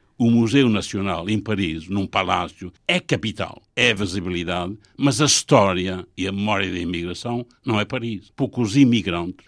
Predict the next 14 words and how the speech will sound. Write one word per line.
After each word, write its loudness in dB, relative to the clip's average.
estão -2
na 0
França -4
inteira. -2
Criar 4
um 2
museu -2
é -2
fundamental, -6
ter 6
uma 0
rede -2
é 0
essencial. -6